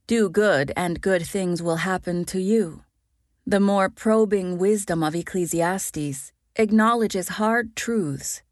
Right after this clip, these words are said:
What is wrong cannot be made right. What is missing cannot be recovered. This somber statement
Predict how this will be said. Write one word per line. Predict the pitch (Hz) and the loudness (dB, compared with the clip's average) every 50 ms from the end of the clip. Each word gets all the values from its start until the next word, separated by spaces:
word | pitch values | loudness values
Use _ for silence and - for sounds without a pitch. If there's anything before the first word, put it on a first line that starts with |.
| _ _ _ _ _ _ _ _ _ _ _ _ _ | _ _ _ _ _ _ _ _ _ _ _ _ _
What | - 180 208 240 269 | -2 2 2 2 4
is | 302 311 269 254 | 2 0 -2 -2
wrong | 220 208 226 226 214 196 170 160 160 165 180 190 202 _ _ - | -2 0 0 2 2 0 -2 -2 -4 -4 -6 -10 -14 _ _ -14
cannot | - - 202 190 185 175 185 208 - - - | -6 -4 -2 0 0 0 0 -2 -2 -6 -6
be | 185 185 165 147 139 | -6 -4 -2 0 0
made | 147 156 151 151 156 156 | 0 0 0 0 0 -2
right. | 160 160 160 143 - 139 - - - - _ _ _ _ _ _ _ _ _ _ _ _ _ _ _ _ _ - | -2 -2 -2 -2 -2 -6 -10 -16 -20 -20 _ _ _ _ _ _ _ _ _ _ _ _ _ _ _ _ _ -8
What | - 175 175 175 | -2 0 2 2
is | 190 202 196 196 | 4 2 2 2
missing | 196 190 196 208 208 - - - 156 151 147 147 147 156 - _ _ _ | 0 0 0 0 -2 -4 -4 -4 -4 -4 -4 -4 -6 -10 -14 _ _ _
cannot | - - - 190 175 180 185 180 175 - - | -16 -8 -4 -4 -2 -2 -2 -4 -4 -6 -8
be | 170 156 151 | -6 -6 -4
recovered. | 143 147 143 139 - 165 160 143 - 113 104 - - - _ _ _ _ _ _ _ _ _ _ _ _ _ _ _ _ _ _ _ _ _ _ _ _ _ _ _ _ _ _ - | -4 -4 -6 -6 -6 -8 -8 -8 -8 -8 -10 -10 -14 -20 _ _ _ _ _ _ _ _ _ _ _ _ _ _ _ _ _ _ _ _ _ _ _ _ _ _ _ _ _ _ -2
This | 202 208 208 | -2 0 0
somber | - - - - 196 196 202 202 202 190 | -2 -4 -2 -2 -2 0 0 0 -2 -2
statement | 185 - - - - 190 185 - - 185 185 180 - | -2 -2 -4 -4 -4 -6 -6 -6 -6 -6 -6 -6 -8